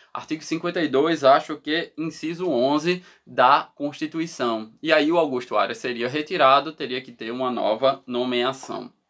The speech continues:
É, existe uma outra proposta de um,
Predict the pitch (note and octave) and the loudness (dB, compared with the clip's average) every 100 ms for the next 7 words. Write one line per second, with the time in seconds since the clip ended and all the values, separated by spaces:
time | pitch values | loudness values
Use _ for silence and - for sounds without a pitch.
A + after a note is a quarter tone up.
0 | _ _ _ _ - B2+ B2 A#2+ - - | _ _ _ _ 4 6 6 2 -8 -10
1 | - A3+ D#4+ D4+ A3 G3+ G#3 G3+ D#3+ - | -4 -2 0 2 2 2 -2 0 0 2
2 | C3 D#3+ F#3 - A2+ A2+ C#3 C#3 B2 | 2 2 0 -4 -6 -4 -4 -2 -2